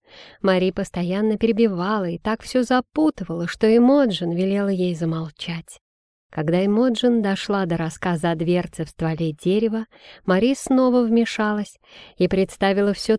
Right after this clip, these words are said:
так, будто это она помогла старшей сестре найти дверь. Имоджин сразу же возразила: "Вздор! Мари просто полезла за мной.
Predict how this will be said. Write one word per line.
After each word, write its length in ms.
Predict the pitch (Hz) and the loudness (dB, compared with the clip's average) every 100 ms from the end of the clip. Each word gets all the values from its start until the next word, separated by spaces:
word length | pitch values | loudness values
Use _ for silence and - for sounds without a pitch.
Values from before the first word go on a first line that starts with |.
| - | 0
так, 300 | 254 262 180 | -2 -2 -2
будто 320 | 165 185 - | -4 -2 0
это 340 | 220 - 233 262 | 0 2 2 4
она 260 | 262 254 | 2 2
помогла 500 | - 160 170 180 185 | -2 -2 -2 0 -2
старшей 640 | 175 - 196 190 185 - 156 | -2 -4 0 0 -2 -6 -6
сестре 500 | 170 156 - 208 226 | -6 -8 -2 0 2
найти 400 | 202 170 - 180 | 0 -2 -2 -2
дверь. 460 | 160 170 170 156 _ _ _ _ _ | 0 2 2 -2 _ _ _ _ _
Имоджин 800 | 165 160 165 202 262 - 175 165 - | 0 2 4 4 2 0 -6 -8 -14
сразу 540 | - 175 165 190 202 | -10 -4 -2 0 0
же 140 | 175 180 | 0 0
возразила: 800 | 170 160 170 160 165 165 156 151 _ _ _ _ | 0 0 0 0 -2 -2 -6 -12 _ _ _ _
"Вздор! 640 | 196 185 175 233 208 151 - _ _ _ _ _ - | -2 0 2 2 2 0 -10 _ _ _ _ _ 0
Мари 420 | 180 190 226 294 - | 2 4 4 4 2
просто 500 | 240 240 285 - 277 | 2 4 2 -2 0
полезла 600 | 262 233 226 214 196 196 | 0 2 2 2 0 0
за 160 | 190 | 2
мной. 360 | 185 175 160 | 2 0 -2